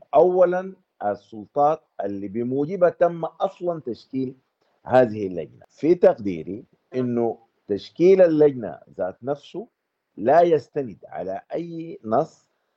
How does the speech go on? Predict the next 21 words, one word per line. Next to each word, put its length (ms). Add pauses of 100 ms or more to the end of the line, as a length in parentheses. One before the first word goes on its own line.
(120)
آه، 440 (160)
قانوني، 540 (160)
والجهة 440
اللي 160
شكلت 480
اللجنة 580 (420)
غير 400
مخولة 720
أصلًا 420 (520)
بأي 800
سلطة 600
لتشكيل 800
مثل 200
هذه 380
ال-، 440 (300)
مثل 240
هذه 380
اللجان. 380 (1000)
وإذا 1300
رجعنا 500
لقوانين، 840